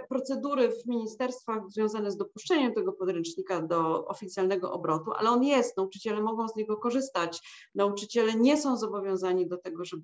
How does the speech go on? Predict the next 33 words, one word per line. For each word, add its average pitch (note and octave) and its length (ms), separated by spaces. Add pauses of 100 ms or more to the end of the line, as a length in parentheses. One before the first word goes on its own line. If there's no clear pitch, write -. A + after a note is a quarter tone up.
(100)
korzystać, F3+ 800
e, E3+ 180
tym, - 280
tę F3+ 100
dyskusję F3+ 500
teraz F3+ 240
mamy F3+ 200
w F3 80
związku F3+ 420
z - 240 (100)
podręcznikiem G3+ 640
do A#3 80
hitu, B3 380
tak? G#3+ 320 (240)
Nauczyciel G3+ 380
musi A3+ 180
realizować G#3+ 400
podstawę C4+ 400
programową, G3+ 540
natomiast G#3+ 320
nie B3 120
musi B3 400 (140)
korzystać G#3 420
z - 40
konkretnego G3+ 540
podręcznika. A#3 840 (540)
E, F#3+ 540 (420)
i, A#3 200 (140)
i A#3+ 100
to B3+ 160
też E4 240
jest - 320
og-, G3+ 280